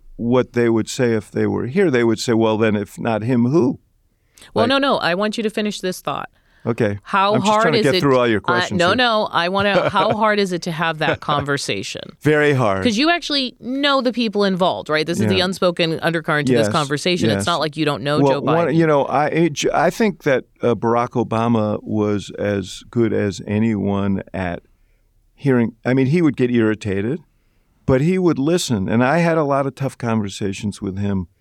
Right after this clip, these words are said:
Speaker 1: over the, you know, we didn't have, it wasn't all seashells and balloons for us. We had some really hard days. And,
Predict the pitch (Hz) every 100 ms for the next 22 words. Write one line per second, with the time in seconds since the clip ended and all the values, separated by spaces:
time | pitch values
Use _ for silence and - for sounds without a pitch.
0 | _ - 110 104 104 98 - 127 113 110
1 | 143 165 147 123 113 110 135 127 117 110
2 | 104 98 _ - - 123 - 113 107 110
3 | 101 95 98 120 131 - 92 92 107 123
4 | 127 127 - 101 101 107 104 98 107 -
5 | 107 104 - 101 - - _ _ _ _
6 | - 120 120